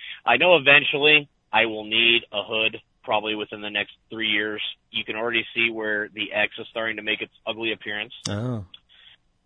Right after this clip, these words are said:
Speaker 1: And I, I, me and Bankston, we're scratching our heads over this one 'cause we can't quite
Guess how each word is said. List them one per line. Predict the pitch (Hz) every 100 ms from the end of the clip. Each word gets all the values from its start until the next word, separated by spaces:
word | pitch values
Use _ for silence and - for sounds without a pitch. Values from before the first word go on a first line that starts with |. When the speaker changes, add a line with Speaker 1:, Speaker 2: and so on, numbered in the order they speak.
| -
Speaker 1:
And | 123 123 117 117 110 _ _
I, | 123 156 165 - -
I, | - 87 120 139
me | 156 240
and | 180
Bankston, | 143 147 - 117 104 98 _
we're | 123
scratching | - 139 131 127
our | 120
heads | 107 113 107
over | 101
this | 98 -
one | 101 98
'cause | 107
we | 110
can't | 104 - 143
quite | - 135